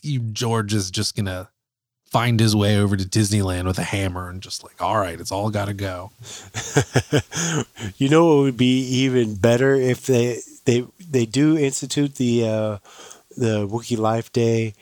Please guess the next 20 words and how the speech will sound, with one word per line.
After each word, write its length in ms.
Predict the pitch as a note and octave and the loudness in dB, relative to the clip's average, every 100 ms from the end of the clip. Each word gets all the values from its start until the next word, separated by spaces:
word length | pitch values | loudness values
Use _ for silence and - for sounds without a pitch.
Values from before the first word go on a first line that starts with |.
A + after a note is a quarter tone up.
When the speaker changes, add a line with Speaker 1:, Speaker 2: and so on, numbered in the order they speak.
| - _ _ | -20 _ _
Speaker 2:
uh, 240 | - A2 G#2 | -2 0 0
officially, 720 | - - A2+ - A#2 A2+ A2 _ | -2 -2 -4 -2 -2 -2 -6 _
if 140 | A#2 - | -6 -4
I 140 | A#2 | -2
get 180 | A2+ A#2+ | 0 0
a 60 | A2+ | 0
day 220 | A2+ A2 | 0 2
off 300 | G2+ G#2 A2 | 2 0 -2
for 160 | - A2+ | -4 -2
that, 320 | A#2 A#2+ B2+ - _ | -2 -2 -6 -12 _
<laughs> 2000 | - - A#4+ A4 - E4+ - - - - - A#3+ - - A3+ - _ - - F#3+ - | -12 -10 -10 -12 2 2 2 4 2 2 0 0 0 -2 -2 -2 _ -6 -4 -4 0
like 200 | C3+ C3 | 0 2
we 100 | C#3 | 0
did 220 | B2+ C#3 | 2 2
Speaker 1:
That's 80 | C3 C3 C3+ | 4 4 4
Speaker 2:
back 20 | D3 | 2
in 100 | C3+ | 0
the 80 | |
Speaker 1:
funny. 60 | C3+ | 2
Speaker 2:
day. 300 | C#3+ C#3+ C#3+ | 4 4 2